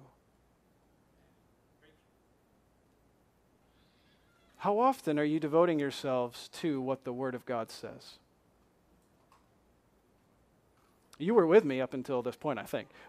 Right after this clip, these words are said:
We're, we're all, "Yeah, we're defending the truth." Uh, I, I'm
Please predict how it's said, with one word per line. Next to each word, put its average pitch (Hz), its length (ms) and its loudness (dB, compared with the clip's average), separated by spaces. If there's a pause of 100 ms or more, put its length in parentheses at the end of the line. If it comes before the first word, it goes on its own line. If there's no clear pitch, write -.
We're, 180 280 10 (200)
we're 233 180 12
all, 190 140 12
"Yeah, 262 560 12 (200)
we're 220 300 10 (300)
defending 302 480 12
the 269 80 10
truth." 302 600 10 (160)
Uh, 175 100 0
I, 185 180 6
I'm 185 100 2